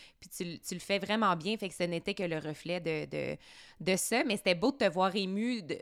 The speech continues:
parce que je sais que c'est vrai que ça te dérange pas, mais je sais que c'est vrai aussi que ça te fait foncièrement plaisir, puis les deux peuvent être vrais,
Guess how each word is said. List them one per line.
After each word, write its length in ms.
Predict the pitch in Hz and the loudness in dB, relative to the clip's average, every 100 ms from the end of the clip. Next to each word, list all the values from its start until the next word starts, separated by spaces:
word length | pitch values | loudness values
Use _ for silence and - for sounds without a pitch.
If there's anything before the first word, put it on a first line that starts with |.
| - | -6
parce 140 | 196 175 | -4 -2
que 100 | 196 | 0
je 140 | 190 | 0
sais 160 | 196 285 | 0 -4
que 60 | |
c'est 140 | 285 202 | -4 -4
vrai 180 | 185 247 | -2 -2
que 60 | |
ça 120 | 208 | -2
te 60 | 170 | -2
dérange 340 | 175 170 170 | -2 -2 -4
pas, 240 | - 226 233 | -2 -2 0
mais 140 | 190 | 0
je 120 | 165 | -2
sais 140 | 170 226 | -4 -4
que 60 | |
c'est 140 | - 190 | -6 -6
vrai 140 | 180 | -2
aussi 200 | 208 - | -4 -4
que 80 | - | -4
ça 100 | 185 | -4
te 60 | 165 | -2
fait 160 | 180 - | -4 -4
foncièrement 460 | 180 185 170 190 | -4 -2 0 0
plaisir, 440 | 202 180 151 202 226 | 0 -2 0 0 -2
puis 120 | 185 | 0
les 120 | 156 | -2
deux 200 | 151 214 | 2 0
peuvent 240 | 214 185 156 | 4 2 4
être 140 | 147 | 0
vrais, 300 | 175 196 202 | 0 -2 -2